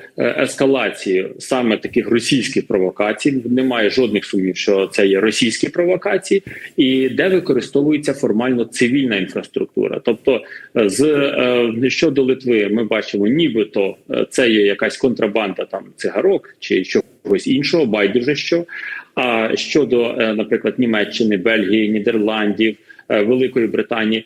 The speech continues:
використовуються формально цивільні судна, тобто ось ці танкери тіньового флоту і, е, інші вантажні, е, судна, як платформи для того, щоб, е, для пуску,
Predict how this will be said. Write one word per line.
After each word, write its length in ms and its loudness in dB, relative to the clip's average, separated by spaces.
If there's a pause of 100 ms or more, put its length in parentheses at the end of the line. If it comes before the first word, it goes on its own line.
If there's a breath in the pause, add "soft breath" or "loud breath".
(140)
використовуються 760 0
формально 520 0
цивільні 600 0
судна, 520 -2
тобто 380 0
ось 240 0
ці 260 0
танкери 560 -2
тіньового 640 0
флоту 560 0 (420 loud breath)
і, 260 2
е, 440 0
інші 640 0
вантажні, 920 -2
е, 140 2
судна, 440 -2 (360 loud breath)
як 320 0
платформи 720 2
для 220 0
того, 280 2
щоб, 300 2
е, 580 0
для 140 2
пуску, 600 -2